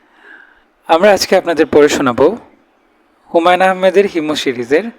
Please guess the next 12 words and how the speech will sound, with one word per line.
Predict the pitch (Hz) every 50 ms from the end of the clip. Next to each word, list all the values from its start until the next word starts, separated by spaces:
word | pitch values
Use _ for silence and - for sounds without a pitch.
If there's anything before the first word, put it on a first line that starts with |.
| _ _ _ _ _ _ _ _ - 151
ময়ূরাক্ষী | 151 151 151 151 151 143 - - 175
গল্পের | - 143 131 120 - - 208 - -
তৃতীয় | - 175 160 - - 135 120
পর্ব। | - - - 135 127 - - - _ _ _ _ _ _ _ _ _ _ _ _ _ _ _ -
তো | 160
আমরা | 139 135 143 139
সরাসরি | - 156 143 139 135 - 170 208 269
গল্পে | 226 170 156 135 - 143 131
চলে | - 135 127 127
যাচ্ছি। | 120 120 107 - - - - - _ _ _ _ _ _ _ _ _ _ _ _ _ _ _ _ _ _ _ _ _ _ _ _ _ _ _ _ _ _ _ _ _ _ _ _ _ _ _ _ _ _ _ _ _ _ _ _ _ _ _ _ _ _ _ _ _ _ _ _ _ _ _ _ _ _ _ _ _ _ _ _ _ _ _ _ _ _ _ _ _ _
আমি | - 185 202 226
কিছুদিন | - 226 220 - 233 202 202 - 143 170 214 277